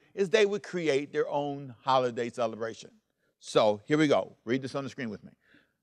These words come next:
"The winter solstice is the shortest day and longest night of the year in the Northern Hemisphere.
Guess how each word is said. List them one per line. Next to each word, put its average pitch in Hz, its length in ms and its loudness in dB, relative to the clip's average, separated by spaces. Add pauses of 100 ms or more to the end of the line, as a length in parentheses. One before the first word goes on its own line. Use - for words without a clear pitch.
(120)
"The 131 100 6
winter 226 400 4
solstice 156 920 0 (360)
is 131 160 2
the 113 100 -6
shortest 190 1000 2
day 135 480 4
and 117 260 -4
longest 165 580 0 (200)
night 131 380 2
of 123 80 -2
the 117 100 -4
year 110 420 -6 (320)
in 113 80 -6
the 110 100 0
Northern 123 340 2
Hemisphere. 113 520 -10